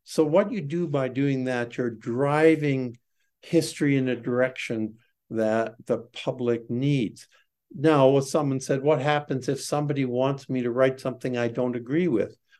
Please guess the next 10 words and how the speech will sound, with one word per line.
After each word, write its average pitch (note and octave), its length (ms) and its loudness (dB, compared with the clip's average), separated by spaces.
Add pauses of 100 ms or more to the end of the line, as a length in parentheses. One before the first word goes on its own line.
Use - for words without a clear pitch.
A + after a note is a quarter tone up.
(100)
I'd A#2+ 160 -2
say, A#2+ 100 0
"Well, A#2 140 2
you're D#3 220 0
a G3 100 -4
professional. A#2+ 1120 -6 (340)
You're B2+ 240 4
supposed D3+ 800 -2
to B2+ 160 0
then A#2+ 540 0